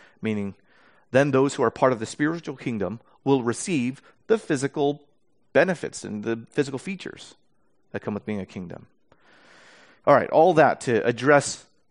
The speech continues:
uh, that, the idea that the Pharisees believed in a kingdom. They believed in the physical features of a kingdom, the literal kingdom,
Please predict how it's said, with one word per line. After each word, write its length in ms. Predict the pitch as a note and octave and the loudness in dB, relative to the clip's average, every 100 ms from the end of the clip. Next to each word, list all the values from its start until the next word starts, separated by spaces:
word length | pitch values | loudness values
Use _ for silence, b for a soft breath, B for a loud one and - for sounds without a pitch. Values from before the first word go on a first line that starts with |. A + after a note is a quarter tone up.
| - | -4
uh, 240 | B2 A2 C#2+ | 2 4 4
that, 580 | C3 B2+ - B2+ D3+ A#2+ | 2 0 -2 -10 -8 -4
the 180 | A#2+ | 0
idea 280 | A2+ A#2 B2 | 2 2 0
that 160 | G#2 G2+ | 0 -4
the 40 | |
Pharisees 600 | - D#3+ F3 F#3 F3+ D#3+ | -4 0 2 0 -4 -8
believed 720 | C3+ B2+ D3 D3 A#2 A2+ - - _ | -4 -2 0 0 -2 -4 -10 -20 _
in 160 | D3 C#3+ | -2 0
a 60 | C#3 | -2
kingdom. 440 | - F3 B2 F#2 | -2 -4 -4 -4
They 100 | G2+ | -6
believed 640 | A2 A#2 E3 F#3 D3+ D3+ - | -4 -2 0 0 -2 -4 -4
in 140 | D#3+ | 0
the 100 | F#3+ | 0
physical 840 | F3+ - G3+ G#3+ A3 B2+ A#2 D3 b b | 0 2 2 2 -4 -2 -2 -2 b b
features 580 | - - G2+ - B2+ B2 | -14 -6 -6 -2 -4 -2
of 80 | B2 | -4
a 60 | |
kingdom, 480 | C3+ F#3+ G#3 C3 G2 | -4 -4 0 0 0
the 100 | A2 | -4
literal 560 | A#2+ C#3 D#3 D#3+ C#3+ C#3+ | 2 2 2 2 0 -2
kingdom, 480 | - A3 D#3+ F2 | -4 -4 -2 -4